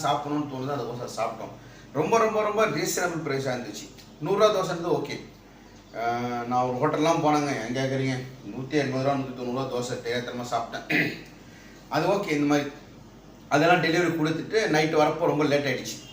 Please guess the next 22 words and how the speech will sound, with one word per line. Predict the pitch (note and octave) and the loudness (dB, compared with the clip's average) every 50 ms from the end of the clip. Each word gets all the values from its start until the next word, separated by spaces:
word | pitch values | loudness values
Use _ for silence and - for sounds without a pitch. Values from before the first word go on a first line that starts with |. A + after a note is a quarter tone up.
| - - - - - - - - - | -18 -20 -18 -18 -18 -18 -18 -8 -2
நைட்டு | C#3 D3+ D#3 D#3 D#3+ D#3 D3 C#3+ C3+ C3+ C3+ C3 | -2 0 0 2 4 4 4 4 4 2 0 -2
வீட்டுக்குள்ள | D3+ F3+ E3+ E3 E3 D#3+ D#3 | -2 -4 -4 -4 -2 0 2
வரப்போ | D3+ C#3+ - - - | 2 0 0 -2 -2
பன்னெண்டு. | C3+ C#3 D#3 E3+ F3 D#3+ D3 - - - - - - - - - - - - - - - - - - - - - - - - - - | 0 2 4 4 4 2 2 0 -4 -8 -14 -16 -20 -20 -20 -20 -20 -20 -20 -20 -20 -20 -20 -20 -20 -20 -20 -20 -20 -20 -20 -4 4
மறுபடியும் | D#3+ G3 G#3 G#3 G3+ F#3+ | 6 6 6 6 6 4
வந்து | F3 F3 F3+ G3+ G3+ F#3 E3+ - C#3+ C3 C3 B2 - - - - - - | 4 0 0 0 2 4 4 4 4 2 -2 -4 -8 -12 -16 -18 -12 -10
இந்த, | C#3 C#3+ C#3+ C#3 C3+ C3 | -6 -2 -2 0 -2 -2
இந்த | B2+ B2+ B2 B2 B2+ B2+ - - - - | -2 -4 -6 -6 -6 -8 -12 -14 -8 -4
பொடியெல்லாம் | D#3 F3 F3 F3+ E3+ E3 D#3+ D3+ | -2 2 4 6 6 6 6 4
கேட்டுங்களும் | D#3 D#3+ D#3+ D#3 D#3 D3+ D3 C#3+ D3+ D#3 | 2 2 2 2 2 0 0 0 0 0
வறுத்துன்னு | C#3+ C3+ C3+ - D3 C3+ | 0 0 -2 -2 -4 -4
இருந்தாங்க. | B2+ A#2+ A2+ G#2+ G#2 G2+ G2+ - - G2+ - - - C3 | -4 -6 -6 -6 -8 -10 -10 -12 -14 -14 -14 -14 -10 -10
இட்லி | C#3+ D3 C#3+ D3+ | -10 -6 -4 -4
பொடி, | D3 - C3 C3 C#3 D3 D3 - - - - - - - - - - | -4 -2 -2 -2 -2 -2 -2 -4 -6 -14 -18 -20 -20 -20 -20 -10 -4
அப்புறம் | - - - C#3 C3 C3 - - A2+ - A2+ A2+ C3 | -4 -2 0 2 0 2 0 -2 -4 -6 -6 -6 -4
முருங்கை | D#3 F3 F3+ F3 E3+ | -2 -2 -2 0 0
இலை | D3+ C3+ C3 | 0 0 0
பொடி, | - B2+ C3+ C#3+ | -2 -4 -4 -4
கருவேப்பிலை | C#3+ - - C3+ C#3+ D3 C3+ B2 | -4 -2 -2 0 0 0 -2 -4
பொடி | B2 B2 - | -8 -10 -10
செஞ்சு | - A2+ B2+ B2+ C3+ | -8 -8 -6 -4 -4
வச்சுருக்காங்க. | B2 - A#2+ G2+ G#2 A2 G#2 A2 C#3 D3+ | -4 -4 -6 -8 -8 -8 -8 -6 -6 -6